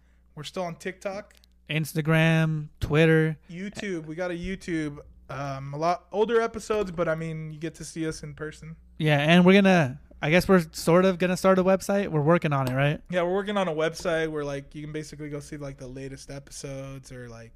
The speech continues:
Speaker 1: check out our store from there.
Speaker 2: Merch. Get
Speaker 1: Yeah.
Speaker 2: to know us better. We'll tell some fucking,
Speaker 1: Yeah, w-
Speaker 2: like, a biography.
Speaker 1: we're gonna be putting biographies on there,
Speaker 2: It's
Speaker 1: so.
Speaker 2: like that shit you see in the back of a book, huh? Where they're like, "This author is this, blah, blah, blah, blah, blah, blah,
Speaker 1: "I
Speaker 2: blah."
Speaker 1: started podcasting a year ago.
Speaker 2: <laughs>
Speaker 1: Changed my life forever."
Speaker 2: "What got you into the business, sir?" Well,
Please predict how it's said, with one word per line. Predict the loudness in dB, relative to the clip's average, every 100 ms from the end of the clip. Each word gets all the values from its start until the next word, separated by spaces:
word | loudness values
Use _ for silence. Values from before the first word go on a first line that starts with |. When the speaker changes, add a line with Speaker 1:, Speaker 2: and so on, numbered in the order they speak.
| -16
Speaker 1:
check | -14 -12
out | -14 -14 -18 _ _ _
our | -20
store | -18 -18 -16 -16 -18
from | -20 -18
there. | -14 -10 -4
Speaker 2:
Merch. | 0 2 2 0 -8 -14 -20 -20 -20 _ -2
Get | -2
Speaker 1:
Yeah. | 0
Speaker 2:
to |
know | 4 6 6
us | 4
better. | 2 0 0 -2
We'll | -4
tell | -2 -4
some | -4
fucking, | -6 -6 -6 -8 -10 -14 -12
Speaker 1:
Yeah, | -8
w- | -8 -10 -6 2
Speaker 2:
like, | 4
a | 6
biography. | 6 6 4 2 -4
Speaker 1:
we're | -4
gonna | -6 -8
be | -8
putting | -8 -8
biographies | -10 -8 -10 -10 -10 -10
on | -10 -10
there, | -10 -6
Speaker 2:
It's | -2
Speaker 1:
so. | 2
Speaker 2:
like | 2 2
that | 0
shit | 0 0 0
you |
see | -2 -2
in | -2
the | 2
back | 2 2
of | 0
a | 0
book, | 2 2 2
huh? | 0 0
Where | -2
they're | -4
like, | -6 -4
"This | -4 0
author | 0 0 -4 -6
is | -4 0
this, | -2 -2 -6
blah, | -4
blah, | 0 0
blah, | 0
blah, | -4 -4
blah, | -2 -2
blah, | -2
Speaker 1:
"I | -2
Speaker 2:
blah." | 0 0
Speaker 1:
started | -2 -8 -10
podcasting | -10 -10 -12 -14 -14 -14
a | -12
year | -12 -12
ago. | -12 -10 2
Speaker 2:
<laughs> | 10 10 10 4 -2 _ -20 -10
Speaker 1:
Changed | -6 -6
my | -6
life | -6 -8 -12
forever." | -14 -14 -12 2
Speaker 2:
"What | 10 10
got | 12 10 12
you | 12
into | 10
the | 6
business, | 10 10 10 4 2
sir?" | 4 6
Well, | 8 8 8